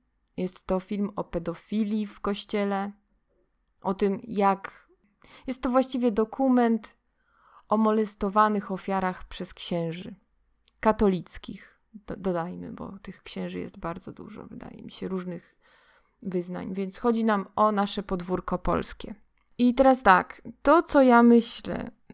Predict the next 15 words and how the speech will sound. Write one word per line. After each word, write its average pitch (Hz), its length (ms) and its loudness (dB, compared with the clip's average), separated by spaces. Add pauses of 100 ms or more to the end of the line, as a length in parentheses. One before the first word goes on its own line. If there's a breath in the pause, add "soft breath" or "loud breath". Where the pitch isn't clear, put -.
co 262 160 2
utożsamiam 254 720 4
z - 80 -12
Kościołem, 208 840 2
to 269 120 -6
są 277 180 0
niestety 254 480 0
księża, 190 760 -2 (220)
albo 233 240 2
stety, 208 400 -2
niestety 190 540 -6
księża. - 540 -10
Bez 254 300 4
księży 220 720 2 (460 soft breath)
Kościół 226 520 0